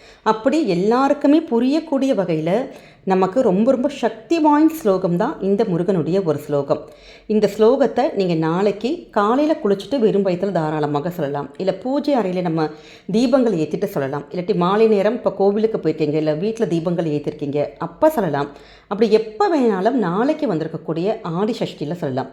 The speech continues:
நம்ம இதை செவ்வாய்க்கிழமை சொல்லி வழிபடலாம், இல்ல முருகனுக்கான விசேஷமான எந்த ஒரு நாட்களிலுமே இந்த மந்திரத்தை நம்ம சொல்லி வழிபட்டாலே போதும்,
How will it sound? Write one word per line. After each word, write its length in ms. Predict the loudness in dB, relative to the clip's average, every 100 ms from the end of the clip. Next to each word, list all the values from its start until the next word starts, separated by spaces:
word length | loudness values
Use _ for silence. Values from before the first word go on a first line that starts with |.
| -18 -20 -20 _
நம்ம 360 | -2 0 0 -2
இதை 120 | -4
செவ்வாய்க்கிழமை 680 | -2 -2 0 -2 0 0 0
சொல்லி 240 | 0 -2 -2
வழிபடலாம், 580 | -2 -2 -2 -2 -2 0
இல்ல 100 | -2
முருகனுக்கான 680 | 0 0 2 2 2 -2 0
விசேஷமான 680 | 0 0 -2 2 2 2 2
எந்த 460 | 0 2 2 2
ஒரு 200 | 2 0
நாட்களிலுமே 760 | 0 -4 -2 -2 0 0 0 -2 -18 -20 -16 0
இந்த 300 | 6 6 6
மந்திரத்தை 520 | 4 2 0 0 0
நம்ம 200 | 0 0
சொல்லி 280 | 0 -2 0
வழிபட்டாலே 680 | 0 0 0 -2 -2 -2 -2
போதும், 380 | -2 0 0